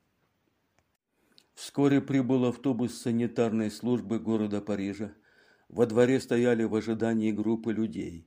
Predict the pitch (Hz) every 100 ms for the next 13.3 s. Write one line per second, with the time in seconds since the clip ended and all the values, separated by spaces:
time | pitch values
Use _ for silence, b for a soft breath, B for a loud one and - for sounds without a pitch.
0 | _ - 113 - 127 120 127 113 104 98
1 | 92 95 - 110 113 120 117 104 104 107
2 | 110 110 110 113 127 131 b b b b
3 | _ 107 127 131 131 127 - 113 113 120
4 | 117 117 113 110 107 113 107 - 104 98
5 | 107 92 85 82 _ _ _ _ _ _
6 | _ _ _ _ _ 107 117 156 147 -
7 | - 143 - 143 131 135 123 117 117 120
8 | 151 156 87 - _ _ _ - 95 123
9 | 127 113 107 107 107 101 113 113 139 -
10 | - _ _ _ _ _ - 104 104 120
11 | 117 139 135 131 123 110 113 110 120 110
12 | - 113 113 120 117 - 107 - 110 107
13 | - 82 82